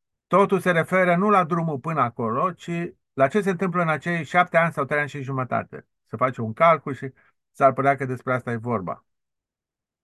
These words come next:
Și parte, parcă ar avea unor dreptate și parcă nu.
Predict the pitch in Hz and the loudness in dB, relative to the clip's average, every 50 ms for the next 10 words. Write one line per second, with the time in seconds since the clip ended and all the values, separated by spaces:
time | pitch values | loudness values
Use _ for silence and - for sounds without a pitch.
0 | _ _ _ _ _ _ _ _ _ _ _ _ _ - - 185 202 170 - - | _ _ _ _ _ _ _ _ _ _ _ _ _ -4 -2 -2 -2 0 2 4
1 | 190 196 185 175 _ - 180 180 165 139 - _ _ _ _ _ _ _ - 190 | 4 4 4 2 _ -2 0 0 0 -2 -8 _ _ _ _ _ _ _ 0 2
2 | 208 208 - 175 160 151 147 165 156 156 151 147 147 139 127 139 135 - - - | 2 2 4 2 2 4 4 2 0 0 0 -2 -4 -4 -4 -4 -6 -2 0 2
3 | 135 120 - - - 80 - - _ _ _ _ _ _ - 139 143 135 - 151 | 2 2 2 -2 -8 -16 -16 -18 _ _ _ _ _ _ 0 0 0 -2 -4 -8
4 | 151 156 151 95 87 _ | -8 -8 -8 -10 -12 _